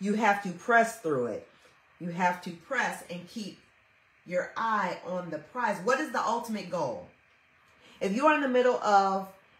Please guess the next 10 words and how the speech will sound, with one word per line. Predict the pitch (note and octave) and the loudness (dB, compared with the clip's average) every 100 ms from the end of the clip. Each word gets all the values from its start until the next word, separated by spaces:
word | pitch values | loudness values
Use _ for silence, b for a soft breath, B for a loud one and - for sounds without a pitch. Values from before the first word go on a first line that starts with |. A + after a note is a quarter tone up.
| _ - | _ -4
a | G3 | -2
situation | A3+ A3 A3 G3+ G#3 G#3 | 0 -2 0 0 0 0
that's | F3+ F#3+ | -2 -2
uncomfortable, | F#3 F#3 G3 F#3+ G3 F3+ F3+ B B | -4 -2 -4 -4 -4 0 0 B B
you | G#3+ C4 | 6 8
are | C4 G#3+ | 8 4
in | G#3+ G#3+ | 2 2
the | G3 | 0
middle | G3+ G#3+ F#3+ - | 0 2 2 0
of | G3 F#3 F3 | 2 4 2